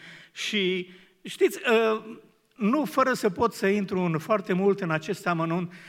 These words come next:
știți, la acest ospăț sunt niște lucruri care, care mie mi-au dat de gândit și m-am întrebat, "Oare? Oare de ce s-a fi întâmplat așa?" În primul rând, acest fariseu,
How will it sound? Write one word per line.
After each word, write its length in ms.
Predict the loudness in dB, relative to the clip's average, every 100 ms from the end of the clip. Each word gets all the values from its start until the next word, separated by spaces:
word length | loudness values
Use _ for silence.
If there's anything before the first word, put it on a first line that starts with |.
| -18
știți, 380 | -14 -2 -2 2
la 60 |
acest 400 | 0 0 -2 -2
ospăț 600 | -2 -2 -2 -2 0 0
sunt 460 | -6 -12 -10 -6 -4
niște 300 | -2 0 0
lucruri 400 | 2 2 2 0
care, 360 | 2 0 0 -4 -16 -20 -4
care 200 | 0 0
mie 240 | 0 -2
mi-au 240 | -2 -2 -2
dat 200 | -2 -2
de 120 | -2
gândit 360 | -2 -2 -4
și 140 | -4 -4
m-am 240 | -2 0
întrebat, 520 | -2 -4 -2 0 0
"Oare? 460 | -2 2 4 2 -2 -18 _ _ _ _
Oare 160 | -2 -2
de 120 | -2
ce 160 | -4 -4
s-a 160 | -2
fi 140 | -2 -2
întâmplat 440 | -4 -6 -4 -4
așa?" 280 | -4 -6 -6
În 160 | -4
primul 320 | -2 0 4 4
rând, 280 | 4 2 2
acest 380 | 0 0 -6 0
fariseu, 680 | 0 2 -4 -4 -4 -6